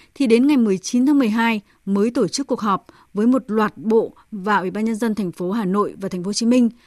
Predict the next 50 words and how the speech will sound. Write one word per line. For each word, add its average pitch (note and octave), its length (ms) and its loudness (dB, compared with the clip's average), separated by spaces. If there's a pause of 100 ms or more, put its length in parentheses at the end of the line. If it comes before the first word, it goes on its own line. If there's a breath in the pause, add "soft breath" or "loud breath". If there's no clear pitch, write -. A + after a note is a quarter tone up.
(180 soft breath)
bàn A#3 260 0
các C#4+ 140 -4
giải A3 140 -4
pháp - 180 -10 (100)
cấp - 180 -8
bách D#4 320 -6
kiểm F#3 180 -2
soát C4+ 280 -6
chất D4 180 -6
lượng G3 260 -2
môi A3 120 2
trường F#3+ 200 -4
không G3+ 140 -6
khí. A3+ 360 0 (720)
Nhận B3+ 180 2
định C4+ 140 -2
ô C#4+ 120 0
nhiễm C4+ 200 2
không D#4 200 2
khí C4 160 0
là C4+ 100 0
vấn B3 160 -2
đề B3 120 4
cấp - 280 -8
bách, E4+ 260 -4
nghiêm C4+ 200 6
trọng, B3 300 -2 (320 soft breath)
nhưng B3+ 260 4
phần G#3+ 180 -2
tham C4 200 0
luận A#3 220 2
của F#3+ 140 -6
các C4 220 -8
bộ, A#3+ 320 4
địa A3 200 -2
phương, C#4+ 340 2 (260 loud breath)
phóng A#3+ 300 -2
viên C4+ 380 2
lại A#3+ 100 -2
bị A3+ 120 -2
Bộ G#3 140 -4
trưởng A3+ 280 0
Trần G#3 140 0
Hồng G3 180 0
Hà G3+ 300 -2
mời G3 280 0
ra A3 160 -2
khỏi G#3 200 -4
cuộc E3+ 160 -8
họp, G3+ 240 0